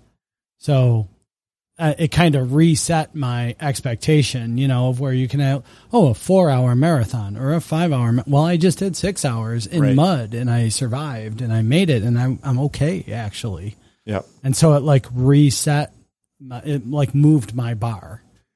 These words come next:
Speaker 2: Yep.
Speaker 1: You know? So I feel like you set your bar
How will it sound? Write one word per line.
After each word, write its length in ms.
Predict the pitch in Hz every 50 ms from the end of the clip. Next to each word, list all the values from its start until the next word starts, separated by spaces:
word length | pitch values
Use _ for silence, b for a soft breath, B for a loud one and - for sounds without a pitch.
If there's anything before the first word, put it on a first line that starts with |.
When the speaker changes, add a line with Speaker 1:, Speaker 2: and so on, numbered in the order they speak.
| _ _ _ -
Speaker 2:
Yep. 160 | 117 120 117
Speaker 1:
You 100 | 131 120
know? 240 | 110 101 104 107 101 _ _ _ _ _ _ _ _ _ _ _ _ _ _ _ _ _ _ _ _ _
So 280 | - - - 170 147 139
I 140 | 131 139
feel 340 | 131 107 123 - 170 185 185 170
like 300 | 165 151 147 139 - -
you 360 | 139 131 147 190 185 160 131
set 500 | - - - - - 185 233 226 - - -
your 200 | 160 139 123 113
bar 480 | 104 113 110 107 101 98 107 113 107